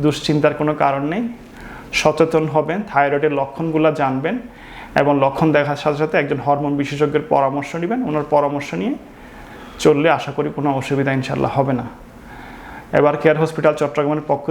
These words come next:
থেকে সবাইকে থাইরয়েড দিবসের আবারও শুভেচ্ছা।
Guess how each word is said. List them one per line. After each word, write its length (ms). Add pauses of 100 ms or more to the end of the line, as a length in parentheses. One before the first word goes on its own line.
থেকে 160 (160)
সবাইকে 360 (180)
থাইরয়েড 360 (140)
দিবসের 400
আবারও 320
শুভেচ্ছা। 400